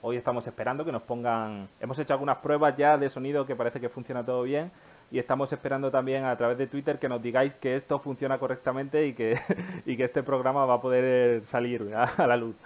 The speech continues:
Aunque luego también pondremos en el canal el, el making of de cómo, de cómo se ha, se ha hecho este programa, porque hemos hecho un montón de pruebas de un montón de portales y al final lo que estáis viendo, esto es OpenTalk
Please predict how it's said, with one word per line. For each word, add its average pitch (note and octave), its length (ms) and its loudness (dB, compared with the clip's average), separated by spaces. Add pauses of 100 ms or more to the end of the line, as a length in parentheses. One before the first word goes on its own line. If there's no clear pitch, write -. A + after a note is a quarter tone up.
(260)
Aunque B2 300 0
luego D3 460 2 (100)
también B2+ 640 0
pondremos B2 360 -2
en C3+ 80 -2
el B2+ 80 -4
canal C#3+ 460 0 (1000)
el, A#2+ 600 2 (120)
el A#2 300 0
making C3+ 380 -4
of D3 220 0 (140)
de A#2 120 -2
cómo, B2 600 -2
de A2+ 80 -4
cómo B2+ 200 -6
se B2+ 240 2
ha, A#2 560 4
se - 160 -4
ha A#2+ 80 2
hecho B2 160 -4
este B2 160 -6
programa, B2+ 440 -2
porque A2+ 180 -8
hemos A2 180 -8
hecho B2+ 180 -8
un B2+ 60 -8
montón A#2+ 240 -4
de B2 120 -2
pruebas C3 360 0
de A#2 200 2
un G#2+ 80 -4
montón A2 220 -6
de A#2+ 80 -2
portales C#3 520 0 (380)
y A#2+ 260 -2
al A2 160 2
final A#2 260 -2
lo B2+ 120 0
que B2 60 -4
estáis B2 280 -4
viendo, C3+ 380 -2
esto B2 180 -4
es C3 220 -6
OpenTalk B2+ 560 -2